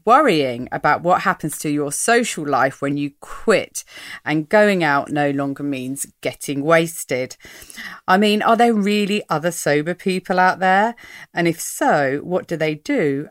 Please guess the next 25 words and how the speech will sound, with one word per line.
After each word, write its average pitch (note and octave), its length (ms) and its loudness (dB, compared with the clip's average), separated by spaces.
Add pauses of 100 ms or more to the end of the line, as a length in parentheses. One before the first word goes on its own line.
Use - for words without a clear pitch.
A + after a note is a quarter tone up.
and D3+ 200 -8
where D#3 260 4
are C#3+ 60 4
they C#3 160 -2
hiding? C#3+ 720 0 (500)
And E3+ 320 -2
if - 120 -14
you C#3 100 -4
hunt - 320 -8
them C#3 160 -4
down, C3+ 540 -2 (160)
will D3 160 -2
you C#3+ 120 -2
be D3 120 -2
able C#3 260 2
to - 140 -16
connect F3+ 500 -4
with D3+ 160 -6
them B2+ 240 -2
based C#3 400 -4
on C#3 160 -2
just - 240 -12
one D3+ 380 2
common C3+ 460 -2
goal, C#3+ 520 2